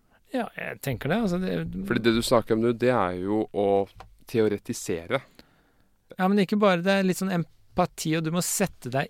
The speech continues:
Speaker 1: i posisjon til der du ønsker å være. Hvordan er det å være der? Må du forestille deg inn i den situasjonen. Og så må du, hvis du ikke kjenner deg selv, ikke sant, så vet du jo ikke om du passer i den posisjonen. Jeg kan forestille meg hvordan det er å være konge.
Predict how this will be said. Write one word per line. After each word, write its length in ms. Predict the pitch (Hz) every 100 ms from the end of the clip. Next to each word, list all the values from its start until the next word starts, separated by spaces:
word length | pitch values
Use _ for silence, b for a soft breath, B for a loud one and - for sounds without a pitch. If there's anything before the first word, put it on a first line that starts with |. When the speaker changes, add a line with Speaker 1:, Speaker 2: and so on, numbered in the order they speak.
| -
Speaker 1:
i 80 | 131 127
posisjon 640 | - 131 143 - 127 127 -
til 220 | 147 131 113
der 240 | 117 113 113
du 60 | 139
ønsker 460 | 160 123 - 117
å 60 | 123
være. 240 | 123 101 107
Hvordan 480 | 123 117 120 143 139
er 240 | - 107 107
det 80 |
å 40 | 117
være 120 | 104 107
der? 80 | 110
Må 80 |
du 80 | 135
forestille 680 | - 170 139 104 - 107 110
deg 100 | -
inn 160 | 117 101
i 80 | 110
den 180 | 104 101
situasjonen. 540 | - 117 113 - 131 - b b b b b b b b b -
Og 80 | 127
så 80 |
må 80 | 143
du, 60 | 131
hvis 380 | 143 - - 135
du 60 | -
ikke 160 | -
kjenner 400 | 143 - 175 117
deg 140 | 110 131
selv, 300 | - 160 185
ikke 80 | 160
sant, 140 | 151 143
så 80 |
vet 380 | 147 110 107 - -
du 60 | 175
jo 60 | 156
ikke 220 | - 131 - 135
om 80 | 127
du 80 | 120
passer 240 | 117 -
i 60 | 110
den 100 | 104
posisjonen. 440 | 107 113 127 123 - _ _ _ _ _ - _ _ _ _ _ _ _ -
Jeg 140 | 123
kan 140 | 165 170
forestille 720 | - - 196 131 107 - 117
meg 100 | 135
hvordan 220 | 123 113
det 60 | 123
er 80 | 110
å 60 | 127
være 80 |
konge. 240 | - 131